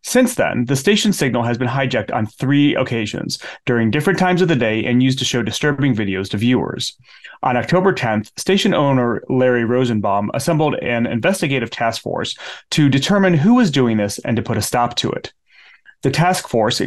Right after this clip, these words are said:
consisted of myself, Dirk Delarose, W S H P's lead anchor,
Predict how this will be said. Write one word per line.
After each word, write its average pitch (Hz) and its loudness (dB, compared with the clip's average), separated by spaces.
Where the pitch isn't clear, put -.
consisted 139 2
of 127 2
myself, 113 0
Dirk 190 0
Delarose, 135 2
W 117 0
S 120 -2
H 131 -4
P's 123 0
lead 123 0
anchor, 110 -2